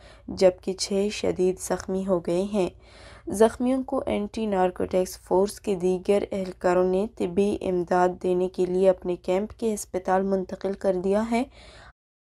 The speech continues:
हमले में पाकिस्तानी फोर्सेस की दो गाड़ियां भी तबाह हुई हैं।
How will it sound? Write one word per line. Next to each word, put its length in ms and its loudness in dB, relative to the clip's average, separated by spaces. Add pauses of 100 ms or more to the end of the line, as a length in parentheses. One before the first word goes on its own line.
(160)
हमले 340 4
में 280 0
पाकिस्तानी 760 0
फोर्सेस 540 -4
की 200 -4
दो 240 6
गाड़ियां 480 4
भी 340 -2
तबाह 360 2
हुई 260 0
हैं। 300 0